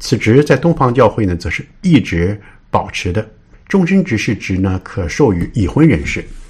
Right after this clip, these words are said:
它为教会的使命构成了一项重要的复原。那么其实呢，对那些在教会内，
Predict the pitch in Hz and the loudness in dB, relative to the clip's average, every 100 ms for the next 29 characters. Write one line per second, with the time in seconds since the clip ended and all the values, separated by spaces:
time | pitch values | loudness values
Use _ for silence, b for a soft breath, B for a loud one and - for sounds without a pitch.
0 | - - 147 139 - - 110 - 85 90 | -10 -2 -2 2 0 2 -2 -4 -2 -2
1 | 87 92 95 95 87 90 120 98 - - | -2 -2 0 -2 -2 -2 -2 -2 -6 -8
2 | 180 104 101 87 - 139 87 71 - _ | -2 2 0 -2 -6 -4 -4 -6 -14 _
3 | _ b b b b - 156 143 - 190 | _ b b b b 0 0 0 -2 0
4 | 190 - 139 139 B - 175 170 - 160 | 0 2 0 -2 B -4 2 2 2 0
5 | 156 165 - 156 165 160 | 2 2 2 2 2 0